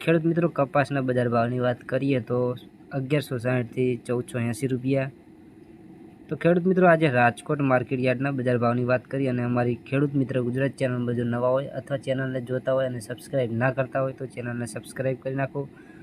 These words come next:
કારણ કે રોજે રોજના બજાર ભાવના વીડિયો આપણા ખેડૂત મિત્ર ગુજરાત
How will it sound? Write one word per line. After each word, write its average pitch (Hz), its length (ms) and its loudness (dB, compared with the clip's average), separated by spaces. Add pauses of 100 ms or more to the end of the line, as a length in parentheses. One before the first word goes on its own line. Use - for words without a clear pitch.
(300)
કારણ 143 280 2
કે 151 120 2
રોજે 131 380 2
રોજના 131 420 0
બજાર 120 260 0
ભાવના 120 300 0
વીડિયો 123 280 0
આપણા 117 380 -2
ખેડૂત 127 300 -4 (100)
મિત્ર 117 240 -6
ગુજરાત 120 320 -2